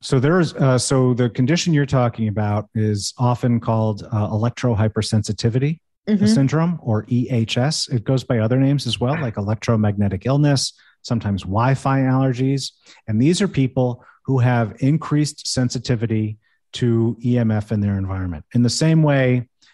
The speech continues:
Speaker 1: that someone with a peanut allergy has increased sensitive, uh, sensitivity to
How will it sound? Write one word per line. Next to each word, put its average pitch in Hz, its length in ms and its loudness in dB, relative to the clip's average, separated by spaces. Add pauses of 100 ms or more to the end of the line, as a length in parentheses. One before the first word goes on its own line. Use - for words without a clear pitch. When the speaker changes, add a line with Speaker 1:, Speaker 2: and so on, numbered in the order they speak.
(100)
Speaker 1:
that 123 320 0
someone 123 240 0
with 113 140 0
a 104 40 -6
peanut 185 380 0
allergy 107 640 -4 (120)
has 110 200 0
increased 117 380 2
sensitive, 107 540 -2 (120)
uh, 113 160 2
sensitivity 110 580 0
to 98 100 -4